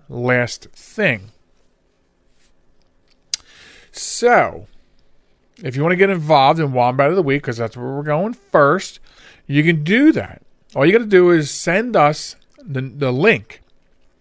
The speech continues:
to the story showing stupid people doing stupid things, and you can send that to joel mahalik radio at gmail dot com.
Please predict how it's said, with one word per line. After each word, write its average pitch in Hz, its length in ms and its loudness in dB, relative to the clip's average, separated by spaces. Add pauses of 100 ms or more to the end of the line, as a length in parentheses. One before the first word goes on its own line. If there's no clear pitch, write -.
(540)
to - 160 -2
the 151 120 0
story 131 720 0
showing 147 440 0
stupid 190 460 -6
people 196 280 -2
doing 170 260 -4
stupid 147 400 -8
things, 123 520 -8
and 135 220 -8
you 139 60 -4
can 135 100 -6
send 196 380 -2
that 123 180 -2
to 127 80 -6
joel 131 400 0
mahalik 151 500 -4
radio 123 600 -4 (400)
at 127 220 -2
gmail 139 480 -4
dot 107 240 -6
com. 190 400 -4